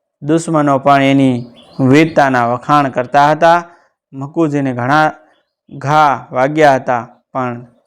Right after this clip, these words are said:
સારડીની માફક વિંધાયેલ હોવા છતાં પણ એમણે પાસીપાની કરી ન હતી. દુશ્મનોને બહાદુરીથી પાછા હઠાવ્યા અને મારતા મારતા છેક સીમાડા સુધી એને મૂકી આવ્યા.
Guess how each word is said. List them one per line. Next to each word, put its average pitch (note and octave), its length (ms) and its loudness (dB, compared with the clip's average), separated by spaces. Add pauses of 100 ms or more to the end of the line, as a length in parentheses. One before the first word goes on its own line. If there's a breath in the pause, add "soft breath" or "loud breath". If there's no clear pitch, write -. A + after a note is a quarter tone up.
(200)
સારડીની C#3+ 580 0
માફક C3+ 520 -2
વિંધાયેલ C#3 640 2 (140)
હોવા D3+ 300 4
છતાં C3+ 420 -2
પણ B2 200 -4 (360 soft breath)
એમણે C3+ 320 0
પાસીપાની C3+ 680 0
કરી C#3 260 -4
ન E3 60 -2
હતી. C#3 440 -4 (440 loud breath)
દુશ્મનોને C#3+ 600 4
બહાદુરીથી D#3 720 0
પાછા C#3+ 400 2
હઠાવ્યા E3+ 500 4 (440 loud breath)
અને C3+ 180 -10
મારતા C3+ 520 -2
મારતા C3 400 -4
છેક C3+ 300 -4
સીમાડા D#3+ 500 2
સુધી C#3 280 -8
એને C3 560 -6
મૂકી D3 360 0
આવ્યા. A#2+ 360 0